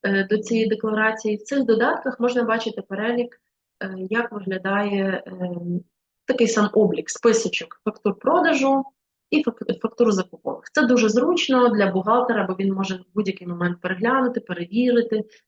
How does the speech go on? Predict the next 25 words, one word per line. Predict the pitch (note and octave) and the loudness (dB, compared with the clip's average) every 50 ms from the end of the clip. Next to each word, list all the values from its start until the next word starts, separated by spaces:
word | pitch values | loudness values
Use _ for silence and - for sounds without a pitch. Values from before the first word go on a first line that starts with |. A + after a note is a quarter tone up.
| _ _ _ _ | _ _ _ _
чи | - A3 | -6 -6
всі | G#3+ - - B3 | -4 -4 -4 -2
ті | A#3 A3+ A3 | -2 -2 -2
фактури, | A3 G3+ G3 - - G#3+ G3+ G3 G3 | -2 -4 -6 -4 -4 -2 0 0 0
які | F#3+ F#3 F#3 - - | 0 -2 -4 -8 -12
повинні, | - - G3 F#3 G3+ G3 G3 F#3+ F3+ F3+ F3 | -10 -10 -6 -2 0 0 0 0 -2 -4 -6
чи | F3 - F#3+ | -6 -8 -8
вони | F3 F3 F3 F3 E3+ | -8 -8 -10 -10 -8
зайшли | E3+ F#3+ G3+ - - - C#4 C#4 | -8 -8 -8 -4 -2 -2 0 0
до | A3+ A3+ | 0 -2
цієї | A3 A3+ - G#3 G3+ G3 | -4 -4 -4 -4 -4 -4
дел-, | F3+ F#3+ F#3 - _ | -2 -4 -6 -6 _
декларації, | - - F#3 - - F#3 F3+ F3 E3+ F3 F3 F3 - F3 F3 | -8 -10 -10 -8 -6 -4 -2 0 0 0 0 -4 -6 -10 -12
чи | F3 - - F#3 | -10 -10 -8 -8
не | F3+ F3+ F3+ F3 F3 _ _ - | -8 -8 -8 -10 -10 _ _ -6
потрапили | F#3+ F#3+ - A3+ A3+ A3+ G#3+ F#3+ F3+ F3 | -4 0 2 2 2 2 2 0 0 -2
туди. | - F#3+ F3+ F3 F3 F3 - - | -6 -8 -6 -4 -4 -4 -2 2
І, | C#4 D#4+ F4 | 2 4 4
напевно, | D#4+ C4+ - B3+ C4+ D4 C#4 B3+ | 4 4 4 4 4 6 6 6
дуже | A3 G#3+ C4 C4 B3+ A#3+ | 6 6 6 6 6 4
важливий | G#3 G3+ F#3+ G3+ G3 G3 F#3 F3+ F3 | 4 4 2 2 2 2 2 2 2
момент: | F3 E3+ E3+ F3 F3 G#3+ C#4+ F#4 - - | 0 0 0 0 2 2 2 0 0 0
ось | - G#3 C4 D4+ D4+ - - | 2 4 4 4 2 0 -2
цей | - - A3+ A#3 A3+ | 0 2 4 4 4
калькулятор. | A3+ G#3 F#3+ - - F3+ E3+ D3+ D3+ D3 - F#3+ A3 C4 | 2 0 -2 -2 -2 -2 -2 -2 -2 -2 -4 -4 -4 -4